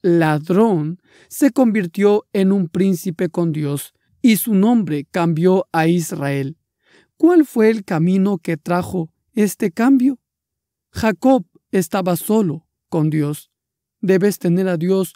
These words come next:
solo. Tú y Dios solo tienen que resolver las cosas. Si nunca has aprendido o nunca has experimentado las profundidades de la soledad ante Dios,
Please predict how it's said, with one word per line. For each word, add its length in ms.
solo. 500
Tú 400
y 140
Dios 360
solo 460
tienen 340
que 140
resolver 640
las 240
cosas. 500
Si 200
nunca 600
has 240
aprendido 640
o 160
nunca 560
has 260
experimentado 1000
las 240
profundidades 920
de 100
la 120
soledad 520
ante 380
Dios, 360